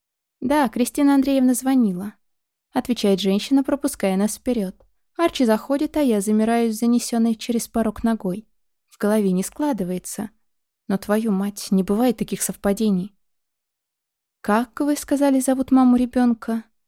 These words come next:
Меня начинает кидать то в жар, то в холод. Никак не выходит собраться. «Кристина Андреевна Максимова», отвечает за няню Артур. «Ранее Киреева.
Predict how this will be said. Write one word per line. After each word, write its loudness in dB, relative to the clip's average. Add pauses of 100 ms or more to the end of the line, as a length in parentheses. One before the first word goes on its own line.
(460)
Меня 4
начинает 2
кидать -2
то 2
в 0
жар, 0
то -6
в -8
холод. -6 (280)
Никак 2
не 2
выходит -4
собраться. -4 (1040)
«Кристина 2
Андреевна 4
Максимова», 0 (300)
отвечает -2
за 2
няню 4
Артур. -6 (440)
«Ранее 2
Киреева. -2